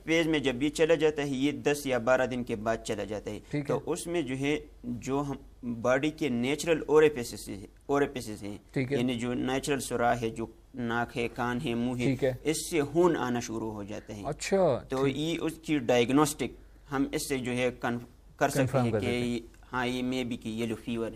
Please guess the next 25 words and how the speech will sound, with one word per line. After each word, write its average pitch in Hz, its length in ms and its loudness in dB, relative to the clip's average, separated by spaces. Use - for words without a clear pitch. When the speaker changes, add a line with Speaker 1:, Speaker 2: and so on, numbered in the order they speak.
Speaker 1:
ہے۔ 117 180 2
Speaker 2:
یہ 123 200 0
پیلا 135 280 4
بخار 110 340 2
ہے، 104 60 0
یرقان 113 260 2
Speaker 1:
ہاں، 113 180 4
Speaker 2:
نہیں 104 120 -4
ہے۔ 92 60 -6
Speaker 1:
ہاں۔ 107 160 -2
Speaker 2:
اچھا 175 220 6
ڈاکٹر 214 300 4
صاحب، 180 560 2
آ، 156 120 4
آ، 139 300 -2
ہندوستان 156 420 2
پاکستان 165 460 2
میں 170 140 -2
کتنا 170 340 -4
دیکھا 127 200 2
جاتا 110 300 0
ہے 107 160 -2
یہ 113 120 -10
پیلا 110 160 0
بخار؟ 104 360 -2